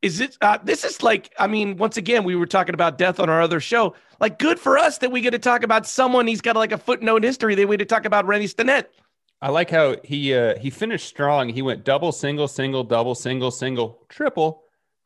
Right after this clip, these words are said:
Speaker 2: You gotta end on a triple. He did not hit for the cycle, though, so that's embarrassing.
Speaker 1: Which is funny, though, because, right, I mean, he's got, he's six for six.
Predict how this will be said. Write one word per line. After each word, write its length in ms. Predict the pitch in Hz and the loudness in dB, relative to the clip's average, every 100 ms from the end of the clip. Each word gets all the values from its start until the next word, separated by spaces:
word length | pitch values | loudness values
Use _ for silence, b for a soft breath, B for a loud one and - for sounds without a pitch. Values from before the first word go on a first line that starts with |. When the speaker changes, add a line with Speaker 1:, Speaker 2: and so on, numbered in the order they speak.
| _ _ _ _ _ _ _ _ | _ _ _ _ _ _ _ _
Speaker 2:
You 80 | - | -4
gotta 280 | 160 135 - | 0 0 0
end 160 | 151 | 0
on 120 | 147 139 | 2 0
a 40 | |
triple. 440 | - 196 185 135 | -2 -2 -2 -4
He 140 | 117 143 | -6 -8
did 120 | 147 | -4
not 200 | 156 185 | 0 0
hit 160 | 196 190 | 0 -2
for 80 | 190 | -4
the 100 | 175 | -2
cycle, 400 | 196 214 147 117 | 0 0 -2 -4
though, 200 | 98 107 | -4 -6
so 400 | - 110 110 107 | -8 -4 -2 -2
that's 260 | 127 139 | -2 -4
embarrassing. 520 | 107 95 101 - - - | -10 -10 -12 -12 -14 -4
Speaker 1:
Which 240 | 302 - | -4 -2
is 120 | 285 | -6
funny, 300 | - 339 370 | 0 2 2
though, 160 | 277 247 | 2 2
because, 340 | 233 226 247 | 0 -2 -2
right, 220 | 240 254 247 | 0 0 2
I 20 | |
mean, 180 | 220 208 | 0 0
he's 200 | 220 - | -2 -2
got, 320 | 233 226 208 | 0 -2 -4
he's 180 | 190 - | -6 -6
six 380 | - 320 - | -2 -2 -2
for 140 | 196 156 | -6 -4
six. 500 | - 147 143 - | -2 -2 -2 -10